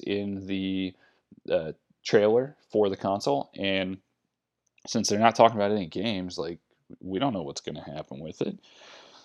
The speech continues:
So I'm intrigued by the Nintendo Switch. I'll almost certainly get it just 'cause I like video games. I get everything because I like video games a lot.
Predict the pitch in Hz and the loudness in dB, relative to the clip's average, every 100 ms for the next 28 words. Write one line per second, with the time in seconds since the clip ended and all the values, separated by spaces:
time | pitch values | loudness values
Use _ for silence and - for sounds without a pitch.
0 | _ - 113 110 110 110 _ _ _ _ | _ 2 8 8 8 2 _ _ _ _
1 | _ _ _ _ _ _ _ _ _ _ | _ _ _ _ _ _ _ _ _ _
2 | _ _ _ _ 160 185 - 165 139 135 | _ _ _ _ 8 8 8 8 12 10
3 | 131 127 131 117 120 113 107 - - - | 10 8 4 4 4 6 6 4 -6 -10
4 | - 120 147 147 131 - 104 98 95 90 | 8 10 12 10 8 6 2 2 -2 0
5 | 92 95 95 - 98 - 98 95 90 - | 0 2 0 0 -2 -2 -2 -2 -4 2
6 | 110 104 85 90 90 92 92 92 92 92 | 4 4 2 -6 -6 -6 -6 -6 -4 -2
7 | 95 107 101 - - 95 95 90 101 95 | 0 2 0 0 -4 -2 -2 -4 -4 -4
8 | 95 90 - 87 87 85 - - - _ | -8 -8 -6 -6 -4 -4 -6 -8 -18 _
9 | - 196 - - 50 50 - - 107 90 | -20 -20 -16 -14 -12 -12 0 4 4 4
10 | - 82 78 80 78 85 - 85 78 - | -2 -8 -8 -10 -12 -12 -10 -6 -6 -8